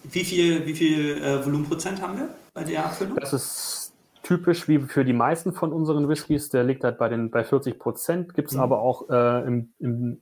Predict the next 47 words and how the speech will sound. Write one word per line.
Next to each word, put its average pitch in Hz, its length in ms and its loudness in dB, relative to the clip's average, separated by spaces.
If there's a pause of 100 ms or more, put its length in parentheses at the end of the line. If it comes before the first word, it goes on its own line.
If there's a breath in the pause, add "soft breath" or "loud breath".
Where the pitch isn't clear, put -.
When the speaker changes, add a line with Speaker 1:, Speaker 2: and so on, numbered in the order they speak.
(160)
Speaker 2:
Duty-Free-Bereich 123 1000 2
mit 120 160 -2
dreiundvierzig 117 540 -2
Komma 113 240 -2
zwei 131 320 2
Prozent. 165 520 -2 (800 loud breath)
Ähm, 123 440 2
macht 135 180 -2
schon 151 220 0
sicherlich 147 320 2
einen 120 80 -2
Unterschied, 165 360 0
ist - 160 -6
jetzt - 180 -4
nicht - 320 -4
die 113 60 0
Masse 127 300 -2
an 110 80 -4
Alkohol, 117 380 -2
aber 110 160 2
das 120 120 0
ist 127 120 -4
ja 127 100 2
auch 120 80 -2
nicht 117 160 -8
das, 113 140 -4
was 127 120 -2
Speaker 1:
Mhm. 151 40 -8
Speaker 2:
Glenfiddich 117 440 -2
irgendwo 113 300 2
sich 107 120 -2
auf - 80 -10
die 110 100 -4
Fahne 113 240 2
geschrieben 107 320 -2
hat, 98 80 -4
sondern 104 220 -2 (680 loud breath)
man 120 160 0
muss 131 140 2
dazu 147 300 2
sagen, 131 340 2
vielleicht 120 260 -2
ein 120 80 -2
wichtiger 120 320 0
Satz 117 200 0
dazu 120 300 -4
auch, 113 140 0